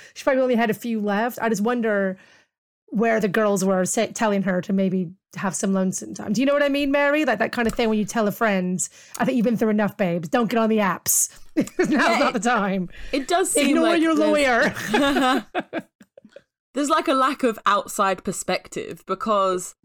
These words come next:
Speaker 2: any other person would be like, "Hey, you're moving a bit wild. That's,
Speaker 1: <laughs>
Speaker 2: you probably
Speaker 1: Yeah.
Speaker 2: need some time to heal. Some stuff has happened to you, which you need
Speaker 1: Yeah.
Speaker 2: to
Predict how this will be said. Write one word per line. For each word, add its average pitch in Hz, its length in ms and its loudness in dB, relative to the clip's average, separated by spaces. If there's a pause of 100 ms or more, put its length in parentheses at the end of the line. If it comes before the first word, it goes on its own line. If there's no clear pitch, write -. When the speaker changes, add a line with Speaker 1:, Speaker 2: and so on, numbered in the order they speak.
Speaker 2:
any 277 320 0
other 220 180 0
person 185 480 -4
would 165 80 -10
be 165 160 -4
like, 156 260 -6 (240)
"Hey, 196 480 -2 (260)
you're 180 120 -4
moving 233 280 0
a 202 40 -2
bit 165 180 -2
wild. 160 540 -2 (300)
That's, 190 580 0 (260)
Speaker 1:
<laughs> - 140 -18
Speaker 2:
you 226 160 -2
probably 330 220 0
Speaker 1:
Yeah. 294 240 2
Speaker 2:
need 208 160 0
some 214 160 0
time 185 320 -2
to 208 120 -4
heal. 208 460 0
Some 226 180 -4
stuff 247 300 -2
has 233 140 -6
happened 269 340 0
to 208 100 -6
you, 190 200 0
which 208 220 -6
you 226 60 -2
need 220 120 2
Speaker 1:
Yeah. 285 240 2
Speaker 2:
to 180 360 0